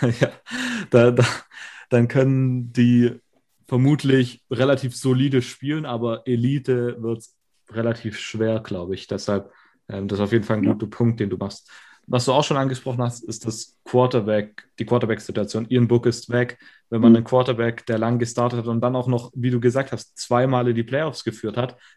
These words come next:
Speaker 1: man kann von ihm halten,
Speaker 2: Ja.
Speaker 1: was man will, aber das muss man anerkennen.
Speaker 2: Ja.
Speaker 1: Verliert, dann wird es vermutlich einen, einen, also auf der einen Seite einen, vom Spiellevel her einen Effekt haben,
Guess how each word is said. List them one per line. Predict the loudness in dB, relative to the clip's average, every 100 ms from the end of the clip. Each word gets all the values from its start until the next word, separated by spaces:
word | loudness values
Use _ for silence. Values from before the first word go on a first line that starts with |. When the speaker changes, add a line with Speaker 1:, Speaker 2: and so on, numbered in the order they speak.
| -12
Speaker 1:
man | -4
kann | -4
von | -2
ihm | -4 2
halten, | 4
Speaker 2:
Ja. | 4
Speaker 1:
was | 2
man | -12 -10
will, | -4
aber | -4 -4
das | -4
muss | -4 -4
man | -6 -6
anerkennen. | -6 -6 -6 -6 -6 -8 -14 _ _ _ _ _ 0
Speaker 2:
Ja. | 0 0 -16
Speaker 1:
Verliert, | -8 -6 -6 -8 _ _ 0
dann | 2 4 0 -4 _ _ _ _ _ _ _ _ _ -2
wird | -2 0
es | -2
vermutlich | 0 2 2 -2 -2 0 0 -2 -10 -20 _ -4
einen, | -2 0 -2 -6 -8
einen, | -10 -10 -16 _ _ -20
also | -20 -20
auf | -14 -8
der | -4
einen | -2
Seite | 0 0 -2
einen, | -4 -6 -8 _ _
vom | -10 -10
Spiellevel | -10 -10 -2 0 2 0
her | 0 0
einen | 0 -2 -4
Effekt | -4 -6 -4
haben, | -6 -6 -8